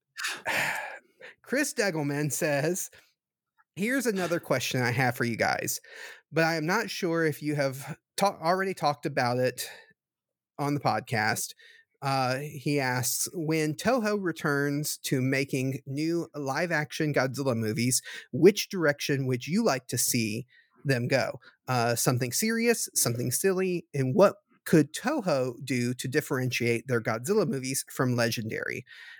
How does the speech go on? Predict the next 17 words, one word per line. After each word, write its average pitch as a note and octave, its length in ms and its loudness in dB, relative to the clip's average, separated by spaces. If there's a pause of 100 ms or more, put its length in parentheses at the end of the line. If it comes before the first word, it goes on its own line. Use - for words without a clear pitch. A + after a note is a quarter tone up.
(120)
Uh, B2 220 0
he D3 140 -2
also D#3 200 -2
sent C#3+ 200 -2
another E3+ 320 0
question. - 380 -2
Well, C#3+ 200 0
we D3+ 120 0
can G#3 140 -2
do F3+ 100 0
both C3 240 0
of A2+ 100 -4
these A2+ 360 -2 (240)
'cause B2+ 160 2
they're A#2 80 0
both A#2+ 280 -2
really, A2+ 300 -2